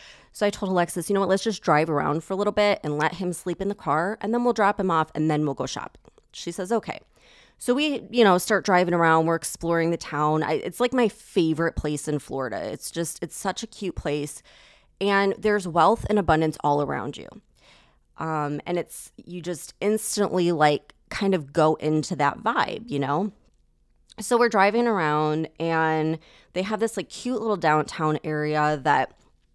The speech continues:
it's, like, the historic section. So there's a lot of older buildings, but they're kept up beautifully, and it's just gorgeous,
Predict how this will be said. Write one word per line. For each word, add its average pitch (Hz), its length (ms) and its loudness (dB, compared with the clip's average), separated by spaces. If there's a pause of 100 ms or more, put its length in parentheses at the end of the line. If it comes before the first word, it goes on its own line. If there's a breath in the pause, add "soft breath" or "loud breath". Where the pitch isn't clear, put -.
(140)
it's, 165 180 -6
like, 180 160 0
the 170 80 -2
historic 160 560 -2
section. 143 480 -4
So 143 100 -10
there's 160 180 -6
a 175 40 -6
lot 175 160 0
of 180 140 -6
older 165 280 -2
buildings, 151 520 -2
but - 120 -12
they're 135 120 -8
kept - 340 -8
up 160 220 2 (480 loud breath)
beautifully, 180 880 -2 (100)
and 170 140 0
it's - 180 -4
just - 320 -8
gorgeous, 180 800 0